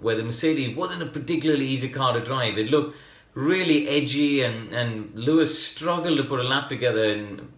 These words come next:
F P two, F P three, all qualifying, and he didn't really seem comfortable. And neither did Valtteri. Both drivers didn't seem particularly happy. But ultimately, it, it seemed like it was Valtteri who was able to find that compromise a bit better when it came to qualifying, and,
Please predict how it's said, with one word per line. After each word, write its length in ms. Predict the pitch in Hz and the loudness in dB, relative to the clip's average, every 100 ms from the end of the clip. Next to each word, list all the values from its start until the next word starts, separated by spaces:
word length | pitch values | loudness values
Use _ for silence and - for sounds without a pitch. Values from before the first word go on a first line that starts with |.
| - | -4
F 200 | 127 123 | -4 -2
P 160 | 139 123 | -4 -2
two, 200 | 131 123 | 0 2
F 180 | 117 - | 0 -2
P 180 | 120 | -6
three, 220 | 127 120 113 | -2 0 2
all 160 | 120 | 0
qualifying, 580 | 123 127 135 131 104 104 | 0 0 0 0 -2 -2
and 80 | 107 | -4
he 120 | 120 | -2
didn't 320 | 131 131 113 | -2 -4 -4
really 340 | 131 139 127 113 | -2 -2 0 -4
seem 220 | 120 104 | -6 -4
comfortable. 560 | 123 117 113 120 110 - - - | -4 -4 -2 -2 -2 -8 -20 -10
And 100 | 135 | -2
neither 240 | 196 320 254 | 0 4 2
did 160 | 139 | 2
Valtteri. 440 | 131 165 180 117 - | 2 0 0 -2 0
Both 220 | 165 165 | 0 0
drivers 300 | 151 120 104 | 0 0 -2
didn't 180 | 135 131 | -4 -4
seem 180 | 127 117 | -6 -6
particularly 460 | 117 120 120 107 | -6 -4 -2 -2
happy. 540 | 117 143 - 90 - - - - _ - | 0 -2 -2 -8 -10 -20 -20 -20 _ 2
But 100 | 151 | 4
ultimately, 840 | 233 269 185 127 110 104 98 101 _ _ _ | 4 2 -2 0 0 0 -4 -16 _ _ _
it, 240 | 139 139 143 | -2 -2 -2
it 120 | 135 | -4
seemed 180 | 214 226 | -2 0
like 140 | 190 | 0
it 40 | 139 | 0
was 160 | 123 | 0
Valtteri 380 | - 160 185 175 | 0 -2 0 0
who 80 | 131 | 0
was 140 | 113 | 2
able 340 | 135 147 151 127 | 2 2 0 -2
to 100 | 120 | -4
find 280 | - 127 123 | -2 0 0
that 160 | 120 | -2
compromise 640 | 151 160 156 139 123 107 104 | 0 -2 0 -2 0 0 -2
a 40 | |
bit 200 | 110 - | -6 -4
better 340 | 135 123 127 | -6 -2 -2
when 100 | 107 | -2
it 120 | 107 104 | -4 -4
came 160 | 120 | -4
to 60 | 107 | -2
qualifying, 580 | 123 135 135 123 104 98 | -2 -2 0 0 0 -2
and, 240 | 101 98 | -4 -10